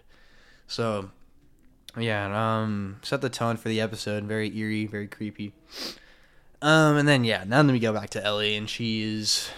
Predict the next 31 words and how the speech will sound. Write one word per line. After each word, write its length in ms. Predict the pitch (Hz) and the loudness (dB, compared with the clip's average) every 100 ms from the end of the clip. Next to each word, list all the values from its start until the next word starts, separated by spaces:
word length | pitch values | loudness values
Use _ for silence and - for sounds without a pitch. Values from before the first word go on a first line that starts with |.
| - - - _ - - | -18 -20 -20 _ -16 -8
on 120 | 110 | -4
her 80 | 113 | -2
own 180 | 110 110 | -2 -2
now. 380 | 107 107 107 107 | -2 -4 -6 -6
Well, 120 | 117 | 0
not, 280 | 127 110 - | 2 0 -2
well, 220 | 120 117 - | -4 -4 -6
Joel's 320 | 123 147 127 | 2 2 4
in 140 | 117 | 0
the 80 | 113 | -2
house, 840 | 110 117 110 107 - - - - - - 107 | -4 -4 -4 -4 -6 -8 -10 -12 -18 -14 -8
um, 420 | 107 104 101 101 | -6 -6 -6 -6
in, 80 | 104 | -6
like, 260 | 104 98 | -8 -8
the 100 | 110 | -8
basement 600 | 98 104 104 - 104 104 - - - | -6 -4 -6 -4 -4 -6 -10 -20 -16
of 80 | 101 | -12
this 120 | 101 | -10
house. 500 | - 104 101 - - - - - - | -4 -4 -4 -8 -14 -18 -20 -20 -20
She's 240 | - 107 - | -10 -10 -6
getting 200 | 107 104 | -4 -4
medicine 360 | 104 101 101 | -4 -4 -6
from 140 | - 104 | -6 -6
him. 120 | 101 - - - - - - - - - - | -6 -12 -20 -20 -20 -20 -20 -20 -20 -20 0
And 520 | 135 135 139 135 135 - _ _ _ _ _ _ _ _ _ _ _ - | 4 8 8 6 2 -4 _ _ _ _ _ _ _ _ _ _ _ -12
she, 360 | - - 147 147 | -4 2 8 10
uh, 500 | 139 127 113 101 98 - _ _ _ _ _ _ _ - | 10 8 4 0 -4 -12 _ _ _ _ _ _ _ -4
is 260 | 123 117 | -2 0
out 220 | 117 139 | 0 0
hunting, 600 | - 135 127 113 113 127 - - | 0 -4 -2 -2 -2 -4 -8 -8
and 500 | 110 107 107 120 | -6 -4 -6 -8